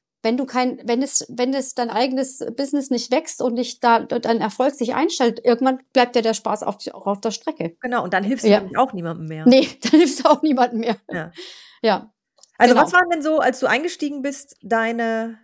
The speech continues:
Speaker 2: Aha-Momente so?
Speaker 1: Ähm, im, äh, Kundenmagneten?
Speaker 2: Ja.
Speaker 1: Äh, also d-, die Aha-Moment, also ich meine, ich, ehrlich, mit dieser Zielgruppengeschichte habe ich lange gekämpft.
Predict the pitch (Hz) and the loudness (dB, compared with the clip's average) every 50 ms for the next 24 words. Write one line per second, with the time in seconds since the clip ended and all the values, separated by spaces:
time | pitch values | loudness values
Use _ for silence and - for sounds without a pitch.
0 | _ _ _ _ _ _ _ _ _ _ _ _ _ _ _ _ - 190 196 196 | _ _ _ _ _ _ _ _ _ _ _ _ _ _ _ _ -4 -4 -4 -4
1 | 190 175 180 185 190 190 190 185 190 185 180 170 175 175 160 165 151 - 170 156 | -4 -8 -8 -4 -2 0 0 -2 -2 -6 -6 -4 -6 -6 -6 -8 -10 -10 -10 -10
2 | 143 156 160 160 160 160 160 156 _ _ _ _ _ _ _ _ _ _ _ _ | -10 -10 -10 -10 -10 -12 -14 -16 _ _ _ _ _ _ _ _ _ _ _ _
3 | _ _ _ _ _ - 226 208 220 233 - - _ _ _ _ _ - - 285 | _ _ _ _ _ -4 -4 -2 -2 -2 -4 -6 _ _ _ _ _ -2 2 4
4 | 302 320 302 - 262 262 - 330 370 - 285 285 - 247 240 262 392 427 - - | 4 4 4 0 -2 -2 -2 -4 -2 -2 -4 -4 -2 -2 -4 -4 -6 -8 -12 -8
5 | - 196 196 196 - _ _ _ _ _ _ _ _ _ _ _ - 254 254 - | -8 -6 -6 -6 -10 _ _ _ _ _ _ _ _ _ _ _ 2 2 2 2
6 | - 233 - 277 262 262 247 226 226 254 254 - 226 226 240 254 285 330 302 285 | 0 0 2 2 0 -2 -4 -4 2 2 4 4 4 2 2 2 2 0 -4 -4
7 | 277 240 254 262 269 262 262 240 247 233 262 262 254 240 - - - - - 254 | -6 -6 -6 -4 -4 -2 -4 -4 -4 -4 -6 -6 -6 -6 -12 -10 -10 -6 -6 -6
8 | 311 339 - 302 262 269 254 254 240 247 _ - - 320 339 330 - 427 - 320 | -6 -6 -6 -6 -4 -4 -4 -6 -6 -8 _ -8 -6 -6 -6 -6 -8 -6 -2 0
9 | 277 269 262 - 302 294 302 302 262 262 - 185 - - 226 208 240 302 339 339 | 0 0 0 -4 -4 -2 -2 -2 -2 -2 -2 -4 -4 0 0 2 2 2 0 -2
10 | 285 269 - 262 254 349 453 - - - - | -4 -6 -4 -4 -4 -4 -4 -8 -12 -20 -20